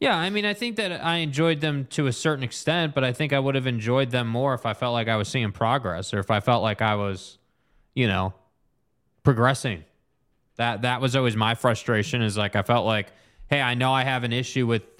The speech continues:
X, Y, or Z, but I don't feel like there's much progressing." And, yeah, I mean, I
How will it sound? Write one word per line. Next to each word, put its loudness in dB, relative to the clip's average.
X, -2
Y, 2
or 0
Z, 0
but 4
I 2
don't -2
feel 0
like 0
there's -2
much -2
progressing." -2
And, -2
yeah, 2
I 2
mean, 0
I 0